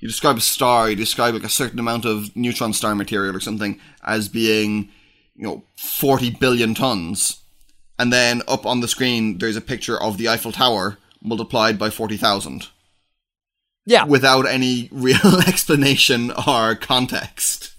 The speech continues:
Speaker 2: Really? Would, would you not, would you not just assume that that's the weight of the Eiffel Tower multiplied by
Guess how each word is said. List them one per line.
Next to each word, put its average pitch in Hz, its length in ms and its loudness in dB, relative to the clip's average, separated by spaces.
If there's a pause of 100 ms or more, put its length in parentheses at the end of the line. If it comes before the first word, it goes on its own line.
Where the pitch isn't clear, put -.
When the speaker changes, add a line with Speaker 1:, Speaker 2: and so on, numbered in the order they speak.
(160)
Speaker 2:
Really? 330 400 2
Would, 262 280 -4
would 320 120 -2
you 302 80 0
not, 403 240 4
would 302 180 -2
you 311 60 -2
not 381 180 2
just 349 180 -4
assume 294 400 -4
that 226 140 -2
that's 233 380 4
the 180 280 -2
weight 226 320 4
of 220 100 -2
the 220 140 -2
Eiffel 214 340 4
Tower 185 380 6
multiplied 175 640 4
by 151 300 4